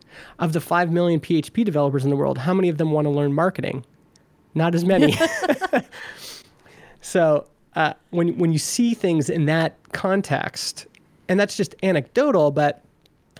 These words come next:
Speaker 1: I've seen that pattern repeated enough times with all the entrepreneurs I know and, um, in my own experience that it feels, it feels like the main thing. Like, that's the thing we need to focus on,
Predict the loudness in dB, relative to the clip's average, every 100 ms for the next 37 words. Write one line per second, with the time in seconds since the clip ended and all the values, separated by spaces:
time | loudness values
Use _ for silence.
0 | -4 -2 0 2 0 0 0 2 2 -2
1 | -2 -2 2 2 0 -4 -2 2 4 2
2 | 0 -4 _ -4 0 2 2 0 -4 -8
3 | -18 -20 -20 _ -2 -2 -2 -10 _ _
4 | _ _ 2 2 2 0 -2 -2 0 0
5 | 2 2 2 2 0 -2 -8 -20 _ _
6 | -2 0 0 -4 -8 -14 _ -4 0 0
7 | 0 -2 -6 -12 _ -2 0 2 0 -2
8 | -4 0 0 -2 -4 -4 -4 -10 -8 0
9 | 2 2 -2 -4 -8 -14 _ _ -6 -6
10 | -2 0 0 2 -2 0 0 0 0 -2
11 | -2 -4 -8 -16 _ _ _ -4 -4 -2
12 | -2 -2 -6 -8 -4 -2 0 -2 -4 -4
13 | -4 -4 -6 -6 -6 -6